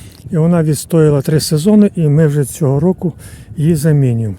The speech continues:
Ще з осені я її зняв, стару плівку, тому що вона вже була, рвалася,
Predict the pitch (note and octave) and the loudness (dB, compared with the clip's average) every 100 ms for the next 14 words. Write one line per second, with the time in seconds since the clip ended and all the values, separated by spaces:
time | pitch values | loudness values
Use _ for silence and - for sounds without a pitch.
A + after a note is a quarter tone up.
0 | - - F3 D3 C3 D3+ F3+ - D3+ C3 | -14 -6 -4 -4 -6 -4 -2 -2 0 0
1 | C3+ B2+ B2 A#2+ D#3+ F3+ G#3 - _ - | 0 0 -2 -2 0 2 2 -2 _ -20
2 | - - _ - - - E3+ F3 - F3+ | -20 -20 _ -20 -20 -4 0 0 0 0
3 | D#3+ D3+ - D#3 A2+ - D3+ D3 C#3+ C3+ | 0 -6 -4 -2 -2 -4 -2 0 -2 -2
4 | C3 C#3+ C3 G#2 _ - - - _ - | -4 -4 -4 -6 _ -20 -20 -20 _ -4
5 | G3 G#3 G3 F#3+ D#3+ F3+ E3+ | 0 0 0 0 0 -2 -4